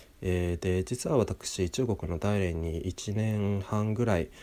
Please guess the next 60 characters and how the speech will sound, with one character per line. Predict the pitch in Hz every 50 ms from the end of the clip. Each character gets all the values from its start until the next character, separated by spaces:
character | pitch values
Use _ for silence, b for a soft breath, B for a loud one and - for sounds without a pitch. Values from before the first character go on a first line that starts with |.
| B B -
住 | - 113
ん | 104 92
で | 92
い | 87 80
た | - 85
こ | - - 87
と | - - 87
が | 82 82 82 80 80 80 -
あ | 90
っ | 85 - - - -
て、 | - 92 87 87 B B B B -
ま | - 110
あ、 | 98
そ | - 143
れ | 151
こ | - 175
そ | - - 151 123 104
マ | 95 95 95 98
イ | 98
ナ | 104
ス | 101 - 110
何 | 104 107 107 98
度 | 90 85 78
っ |
て | - - - -
い | 82
う | 85
世 | 82 - - -
界 | - 82 80
だ | - 80
っ | 78 -
た | - 80
の | 80 80 80 78
で、 | - 82 82 82 B B B B -
ま | - 101
あ、 |
寒 | 95 - 147 135
さ | 120 - 113
に | 95 87
は | 82 80
免 | 78 87 92 92 87
疫 | - - 85
が | 92 95
あ | 98
る | 95 90 80 - - - - -
方 | - - 117 98
だ | - 85
と | - -
思 | 78 80 87 87
っ |
て | - - - 87 82 82 78 -
い | 87
た | - 92 87
ん |
で | 85 82 80 80
す | - -
け | - 82
れ | 82 82 82
ど | 80 82
も、 | 87 95 98 95 B